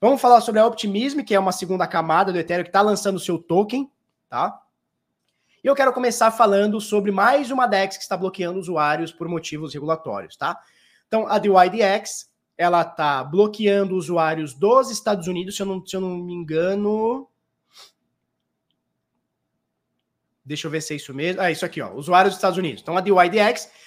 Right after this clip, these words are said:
que é uma das principais dex, não a maior dex de trade, tá? D Y D X ponto exchange.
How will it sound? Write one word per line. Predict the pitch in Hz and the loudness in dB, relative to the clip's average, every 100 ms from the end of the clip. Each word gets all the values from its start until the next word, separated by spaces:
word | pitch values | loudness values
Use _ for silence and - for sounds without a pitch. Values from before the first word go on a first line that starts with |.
| _ | _
que | - | 2
é | 208 | 4
uma | 208 | 4
das | 196 185 | 2 0
principais | 202 196 - 196 220 | -6 -6 0 0 2
dex, | 180 185 - | 0 -2 -2
não | 190 220 | 2 4
a | |
maior | 196 180 196 220 | 4 4 4 4
dex | 185 196 | 0 -2
de | 170 | -8
trade, | 165 185 220 190 139 | -4 0 0 0 -4
tá? | 165 202 190 _ | -2 -2 -6 _
D | 147 147 175 | -10 -8 -8
Y | - 160 | -8 -10
D | 156 | -8
X | - 160 202 - - _ _ _ _ | -8 -10 -10 -14 -18 _ _ _ _
ponto | 156 139 - | -10 -10 -12
exchange. | 170 - 165 160 170 247 | -10 -8 -6 -6 -8 -10